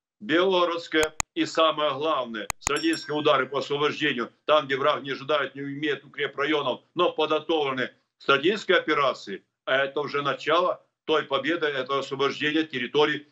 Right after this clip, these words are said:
уже нашей страны. Это уже конкретно. Но для этого нужна большущая подготовка сил, средств, нестандартное мышление руководства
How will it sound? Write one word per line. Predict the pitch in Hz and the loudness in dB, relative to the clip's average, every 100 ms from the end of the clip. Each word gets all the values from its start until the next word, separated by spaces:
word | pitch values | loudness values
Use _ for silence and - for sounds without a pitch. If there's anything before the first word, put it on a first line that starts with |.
| - | -10
уже | 127 131 | -4 -2
нашей | 113 151 170 139 | 2 2 2 -2
страны. | 131 131 139 113 - _ _ - | -6 0 2 0 -4 _ _ -2
Это | 127 - | 0 0
уже | 135 147 | 0 0
конкретно. | 151 143 156 143 - 98 - _ _ - | 0 0 2 0 0 -8 -12 _ _ -4
Но | 135 | -2
для | 139 151 | 2 2
этого | 196 151 | 2 -2
нужна | 147 139 | -2 -4
большущая | 107 - - 185 156 156 | -2 -2 0 -2 0 -2
подготовка | - 143 139 131 107 - - _ - | 0 -2 0 -2 -2 -8 -16 _ -6
сил, | 180 180 147 | 0 2 2
средств, | 127 131 131 - _ _ _ - | 2 2 0 -10 _ _ _ -2
нестандартное | 160 170 180 185 208 208 160 | 2 4 4 4 4 2 -2
мышление | 156 170 165 | 0 0 0
руководства | 165 170 170 165 - 127 110 | 0 0 0 0 0 -2 -2